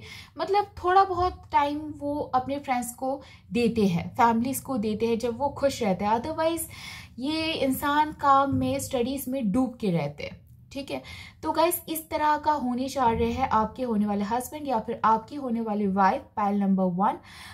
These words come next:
अगर आप शादी करना चाहते हो तो, अगर आप शादी नहीं करना चाहते हो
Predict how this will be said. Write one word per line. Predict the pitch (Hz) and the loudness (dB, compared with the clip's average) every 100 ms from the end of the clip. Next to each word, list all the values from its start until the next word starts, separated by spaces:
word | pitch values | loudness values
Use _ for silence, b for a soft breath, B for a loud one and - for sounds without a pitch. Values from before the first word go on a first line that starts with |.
| B | B
अगर | 277 277 339 339 | 4 4 4 2
आप | 330 240 247 240 | 4 4 4 -2
शादी | - 208 196 233 | -2 0 0 -4
करना | 226 196 196 202 | -2 2 2 2
चाहते | 202 190 180 196 | -2 -4 -2 -2
हो | 180 196 214 | -2 -2 -2
तो, | - - 208 - - _ _ | -4 2 2 2 -16 _ _
अगर | 233 240 302 | -2 2 2
आप | 285 | 4
शादी | 262 226 247 | 4 2 0
नहीं | 220 240 294 | 0 -2 -2
करना | 339 339 349 | -2 -2 -4
चाहते | 359 320 320 339 | 0 0 0 -2
हो | 359 539 | 0 0